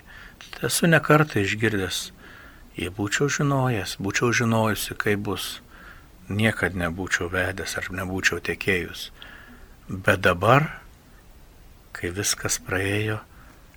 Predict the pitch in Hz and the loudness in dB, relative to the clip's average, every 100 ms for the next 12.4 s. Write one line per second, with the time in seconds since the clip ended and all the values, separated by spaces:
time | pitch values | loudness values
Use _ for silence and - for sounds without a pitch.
0 | - 127 - 101 98 90 98 110 117 107 | -6 -2 0 0 0 0 0 0 2 0
1 | - - - 104 98 101 101 101 92 - | -2 -2 -2 0 -2 -2 -4 -6 -8 -12
2 | - - - 120 123 123 120 - 123 117 | -16 -14 0 2 4 6 4 6 4 4
3 | - 156 123 123 - - - - - - | -2 -2 2 6 6 4 -4 -20 -20 -20
4 | - - - - - 110 107 110 135 135 | -20 -20 -20 -2 2 4 2 4 4 4
5 | 135 131 - 160 151 123 - 120 120 - | 4 4 8 8 8 2 -2 0 0 0
6 | 120 110 113 135 143 110 - - 107 107 | 2 4 4 4 0 -2 0 2 2 0
7 | - 107 117 143 - - 117 104 - - | 0 2 4 4 4 4 4 4 -8 -18
8 | - - - 95 98 98 95 92 92 - | -18 -10 -6 -4 -4 -2 -2 -2 -4 -2
9 | - 156 160 151 - - 110 - - 95 | 0 2 4 2 2 -2 -4 -4 -8 -8
10 | 87 90 90 87 - - - - - 135 | -6 -4 -4 -6 -10 -4 2 2 2 -6
11 | 117 - - - - - - - 123 135 | -6 -10 -12 -14 -18 -18 -8 -2 4 6
12 | 131 139 147 | 8 6 4